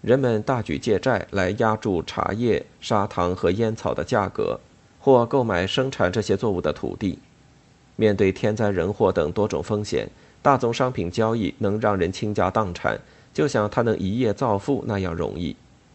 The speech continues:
而当一处出现资金断裂，系统就有可能会整体崩塌。在这场游戏中，东印度公司是最大的玩家，也是最激进、对冒险最上瘾的一位。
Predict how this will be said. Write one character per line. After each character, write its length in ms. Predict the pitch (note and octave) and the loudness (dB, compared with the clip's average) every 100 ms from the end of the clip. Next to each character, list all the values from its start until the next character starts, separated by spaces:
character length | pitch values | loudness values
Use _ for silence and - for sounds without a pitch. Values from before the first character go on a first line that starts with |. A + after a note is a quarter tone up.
| _ _ _ | _ _ _
而 180 | - G2+ | 6 6
当 220 | G#2 G#2+ | 6 0
一 180 | F#2 F#2+ | 0 -2
处 220 | - A#2+ | 0 -4
出 160 | G2 A2 | -2 -2
现 160 | G2+ F2 | -2 -2
资 140 | G2 | -2
金 160 | G2 G2+ | -2 0
断 240 | A#2+ D#2+ | 0 0
裂， 160 | C#2+ - - - | -2 -4 -8 -14
系 180 | - C3 | -4 -2
统 300 | A#2 C2+ - | 0 -4 -2
就 160 | C3+ G2+ | -2 0
有 240 | F2+ C3+ | 2 0
可 180 | - D#2+ | 0 -2
能 140 | D#2+ | 0
会 140 | G#2+ - | -2 0
整 200 | D#2 D3 | -2 -4
体 160 | - | -6
崩 240 | - F2+ F2 | -4 -2 -2
塌。 280 | - G1+ - _ _ _ _ _ _ _ _ _ _ _ _ _ _ _ _ _ - _ _ - | -4 -6 -8 _ _ _ _ _ _ _ _ _ _ _ _ _ _ _ _ _ -20 _ _ -4
在 200 | F#3+ E3+ | 0 0
这 140 | E3+ | 0
场 180 | E3 A2 | 0 0
游 160 | G2 B2+ | 2 0
戏 220 | - F#2+ | 0 -4
中， 220 | D2+ C#2+ - - _ - | -2 -6 -8 -20 _ 0
东 180 | F#3+ | 0
印 140 | G3 D3 | 2 0
度 100 | F#2+ | 0
公 220 | G2 G2+ | 0 -2
司 160 | - G2 | 0 0
是 140 | F#2+ | 0
最 200 | - A#2 | 0 0
大 160 | C#3+ B2+ | 0 -2
的 80 | E2 | -2
玩 220 | D#2 F2 | -2 0
家， 240 | G2+ F#2 - - _ | -2 -2 -4 -16 _
也 100 | - | 0
是 140 | G2 G#2+ | 2 2
最 220 | A#2 G2 | 2 0
激 160 | G#2+ | -2
进、 240 | A2+ A#2 E2+ - - - | -2 -2 -4 -12 -20 -6
对 140 | B2 A#2+ | 0 2
冒 220 | C3+ G#2+ | 2 0
险 260 | G2+ E2 - | 0 -2 0
最 160 | A#2+ | -2
上 260 | A2 C#3+ G#2 | 0 -2 0
瘾 220 | D2 G1+ | -4 -2
的 100 | A2+ | -4
一 140 | A#2+ | -2
位。 180 | C#2 D2 | -2 -4